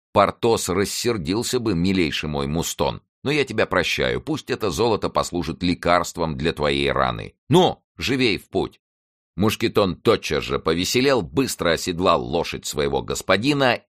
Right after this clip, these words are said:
но, слишком морщась, уселся на свою. Тем временем явился и Портос с очень кислым видом. Он удивился как нельзя больше бодрости Д'Артаньяна и веселости Мушкетона. "А, вот оно что!" сказал он.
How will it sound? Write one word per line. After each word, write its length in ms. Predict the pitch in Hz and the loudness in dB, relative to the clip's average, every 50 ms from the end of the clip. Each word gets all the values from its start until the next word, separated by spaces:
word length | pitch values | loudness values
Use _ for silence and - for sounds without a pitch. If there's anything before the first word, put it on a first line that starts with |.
| _ _ - | _ _ -4
но, 160 | 85 98 85 | -2 -2 -2
слишком 380 | - 78 69 - - - 76 69 | -2 -4 -6 -6 -6 -6 -4 -4
морщась, 640 | 69 85 113 123 117 - - 120 113 101 - - - _ _ | 0 2 2 2 2 2 0 0 -2 -2 -4 -8 -12 _ _
уселся 560 | - 107 101 - - - 87 78 73 - 82 | -6 -4 -2 -2 0 0 0 0 -2 -4 -6
на 140 | 80 76 71 | -6 -6 -6
свою. 460 | - - 73 69 60 55 50 - - _ _ _ _ _ _ _ _ _ _ | -6 -4 -4 -4 -4 -4 -8 -12 -16 _ _ _ _ _ _ _ _ _ _
Тем 180 | - 120 120 117 | -2 -2 0 2
временем 440 | 117 131 127 117 113 107 101 92 | 2 2 2 2 0 0 0 0
явился 460 | 87 80 78 80 87 87 80 - - 85 | 0 -2 0 0 0 0 -2 -2 -4 -6
и 40 | |
Портос 640 | - - - 82 - - _ - - - - - - _ _ - | -4 -2 -2 -2 -2 -2 _ -6 -6 -6 -8 -12 -14 _ _ -10
с 140 | - - | -4 0
очень 380 | 120 120 120 - - 120 113 101 - _ | 0 0 0 -2 -4 -6 -6 -8 -8 _
кислым 440 | 76 73 - - - 71 73 69 58 | -8 -6 -6 -6 -6 -6 -6 -6 -6
видом. 400 | 53 57 53 50 50 50 50 - _ _ _ _ | -8 -10 -10 -10 -10 -12 -14 -18 _ _ _ _
Он 140 | 82 98 110 | 0 0 0
удивился 540 | 113 117 127 131 131 110 76 - - 69 | 2 2 0 2 2 0 0 -2 -6 -8
как 180 | - - 65 - | -8 -8 -8 -8
нельзя 320 | 78 78 71 62 - 73 | -8 -8 -4 -4 -4 -4
больше 360 | 58 62 95 85 - - - 64 | -2 -2 -2 -2 -2 -4 -8 -8
бодрости 500 | 60 65 78 65 62 62 - - - 64 | -6 -6 -4 -4 -6 -8 -10 -10 -10 -6
Д'Артаньяна 640 | 62 - 71 - - 90 98 110 127 131 127 120 104 | -4 -6 -4 -2 -2 -2 0 0 -2 -2 -2 -2 -2
и 80 | 87 | -2
веселости 540 | 76 73 - - 85 85 85 82 73 - - | -4 -4 -6 -4 -2 -2 -2 -2 -4 -6 -6
Мушкетона. 720 | 80 73 71 - - - 65 - 69 62 55 50 50 - _ _ _ _ _ _ _ _ _ _ _ - | -6 -6 -6 -8 -10 -12 -10 -8 -8 -8 -8 -10 -14 -18 _ _ _ _ _ _ _ _ _ _ _ 2
"А, 320 | 98 110 87 60 - - _ _ _ _ _ | 2 2 2 2 -2 -8 _ _ _ _ _
вот 300 | - 110 151 190 - - | 0 2 2 2 2 -2
оно 200 | 73 69 62 58 | -4 -6 -6 -8
что!" 240 | - - 76 65 | -8 -6 -6 -6
сказал 380 | - - - 65 - - 62 60 | -6 -6 -6 -8 -6 -6 -8 -8
он. 160 | 52 50 - | -10 -12 -16